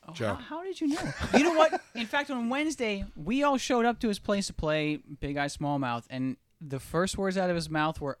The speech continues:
Speaker 1: "I finally watched Incredibles two," and it was terrible. Not, it was worse than the first, which I could agree with. The first was amazing,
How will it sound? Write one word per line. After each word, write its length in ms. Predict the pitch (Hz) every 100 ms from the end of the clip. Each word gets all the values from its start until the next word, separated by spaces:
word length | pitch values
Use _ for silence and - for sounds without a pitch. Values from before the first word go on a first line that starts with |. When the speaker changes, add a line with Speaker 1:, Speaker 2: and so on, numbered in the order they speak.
| -
Speaker 1:
"I 100 | 156
finally 360 | 185 190 208
watched 260 | 202 202 -
Incredibles 480 | 190 202 196 190 -
two," 360 | 226 202 131 - _ _ -
and 100 | 156
it 60 |
was 140 | 175 170
terrible. 600 | - 190 196 120 104 - - - - _ _ _ _
Not, 300 | 160 202 285 - _
it 100 | -
was 220 | 180 196 160
worse 400 | 156 185 196 -
than 120 | 202
the 60 | 185
first, 420 | - 302 233 -
which 180 | 175 -
I 100 | 143
could 120 | 147
agree 400 | 143 135 160 277
with. 360 | 269 143 139 -
The 300 | - - -
first 220 | 143 139
was 140 | 131
amazing, 560 | 120 127 196 196 139 160